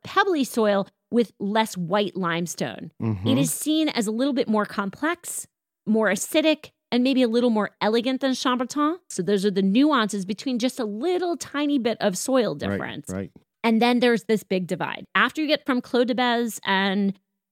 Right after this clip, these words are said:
Speaker 1: Chambertin, the rest of the seven Grand Cru, they're kind of seen as second tier.
Speaker 2: Why?
Speaker 1: Because they are not those two. They have slightly different things. So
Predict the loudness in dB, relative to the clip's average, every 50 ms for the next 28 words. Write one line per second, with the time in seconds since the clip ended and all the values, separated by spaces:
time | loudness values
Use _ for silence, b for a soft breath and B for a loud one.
0 | -10 -6 -2 0 2 2 2 2 0 0 0 0 2 2 2 0 -2 _ _ _
1 | _ -2 0 0 2 2 2 0 0 -4 -6 -6 -6 -4 -2 -2 -2 -2 0 -2
2 | -2 -2 0 -2 -2 -4 -6 -4 0 2 4 4 4 2 0 _ _ -4 -4 -4
3 | -2 -2 -2 -2 -2 -2 -2 -2 -2 -2 -2 -4 -4 -4 -4 -6 -6 -6 -8 -8
4 | -10 -10 -18 _ _ -6 -2 -2 -2 -2 -4 -6 -10 _ -14 -10 -8 -8 -8 -6
5 | -6 -6 -6 -4 -2 -2 -2 0 0 0 2 2 2 2 0 -2 -4 -4 -2 -2
6 | 0 0 0 0 -2 -2 2 2 4 4 4 2 0 -6 -6 B B B B 0
7 | 2 2 2 2 0 0 2 2 2 2 2 0 0 0 2 0 -2 -2 -2 -2
8 | 0 0 0 0 2 2 0 0